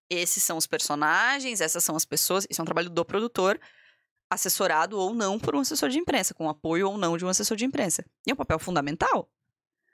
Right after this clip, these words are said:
sabe? Claro, o texto é do repórter,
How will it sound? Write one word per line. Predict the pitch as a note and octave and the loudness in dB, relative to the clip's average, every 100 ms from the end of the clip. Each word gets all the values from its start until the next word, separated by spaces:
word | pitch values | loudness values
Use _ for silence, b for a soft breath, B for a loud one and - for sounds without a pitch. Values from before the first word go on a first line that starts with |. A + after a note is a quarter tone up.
| _ - | _ -2
sabe? | - D3 E3 - _ _ - | 0 2 0 -8 _ _ -4
Claro, | G3+ F3 D3+ - - | 2 2 0 -8 -12
o | E3+ | -12
texto | _ F3 E3+ - D#3 | _ 0 2 2 0
é | D3+ | 0
do | |
repórter, | D#3 D3 - D#3 D#3+ D#3 D3 | 0 -2 2 4 4 2 -6